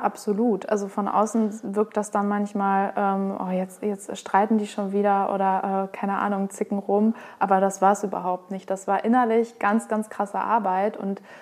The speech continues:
wie Isi schon gesagt hat, äh, du führst tausend Beziehungen in deinem Leben. Wo kannst du vielleicht auch da mal ehrlich zu dir stehen, über deine Komfortzone hinaustreten, mal sagen, wie du was wirklich empfindest? Ähm, ja, einfach die Kommunikation verbessern und da dich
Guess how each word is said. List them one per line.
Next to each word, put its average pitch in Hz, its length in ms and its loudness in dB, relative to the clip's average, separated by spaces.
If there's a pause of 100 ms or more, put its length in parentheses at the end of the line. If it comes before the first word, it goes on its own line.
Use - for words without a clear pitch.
(180)
wie 202 220 0
Isi 208 240 0
schon 196 200 -4
gesagt 208 420 2
hat, - 220 -6
äh, - 200 -2
du 208 120 -4
führst 240 360 -2
tausend 262 340 4
Beziehungen 233 440 0
in 185 120 -4
deinem 180 240 -2
Leben. 185 380 -4
Wo 202 80 0
kannst 220 340 -2
du 220 60 -2
vielleicht 208 420 -2
auch - 140 -4
da 208 200 0
mal 196 300 2 (340)
ehrlich 220 360 4
zu - 160 -4
dir 208 120 2
stehen, 202 340 -2
über 208 160 2
deine 208 180 0
Komfortzone 202 640 -2
hinaustreten, 202 640 -4
mal 196 160 -2
sagen, 202 400 2 (300)
wie 214 160 6
du 208 160 2
was 208 220 2
wirklich 208 320 -2
empfindest? 202 720 2 (460)
Ähm, 220 320 6
ja, 226 220 8
einfach 226 300 2
die 233 120 -4
Kommunikation 233 920 4
verbessern 185 720 0
und 196 220 -2
da 196 260 8
dich 226 440 -2